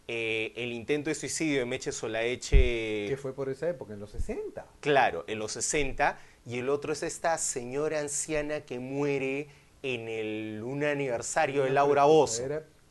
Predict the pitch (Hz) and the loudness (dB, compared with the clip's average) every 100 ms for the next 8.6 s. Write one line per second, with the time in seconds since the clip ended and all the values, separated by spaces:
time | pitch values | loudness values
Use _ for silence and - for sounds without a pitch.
0 | - 110 82 80 82 - _ 113 101 90 | -18 -16 -14 -16 -18 -20 _ -18 -18 -18
1 | - - 101 98 92 92 87 87 - 104 | -20 -14 -12 -10 -12 -14 -14 -18 -18 -18
2 | 107 127 139 - - - - _ _ _ | -16 -12 -14 -14 -20 -20 -20 _ _ _
3 | _ 127 113 110 104 101 95 95 104 101 | _ -18 -16 -14 -16 -16 -16 -16 -16 -16
4 | 98 101 98 - 127 131 120 113 110 117 | -14 -16 -18 -18 -16 -16 -16 -16 -16 -16
5 | 120 120 120 104 - 101 98 - - 123 | -16 -16 -16 -18 -16 -16 -16 -20 -14 -12
6 | 123 110 127 110 113 143 143 127 107 - | -10 -6 -4 -2 4 6 6 4 -2 -4
7 | 95 85 113 123 127 117 104 104 - 123 | -4 -4 -4 -2 -2 -2 -2 -2 -6 -8
8 | 117 113 110 104 104 | -10 -10 -8 -8 -10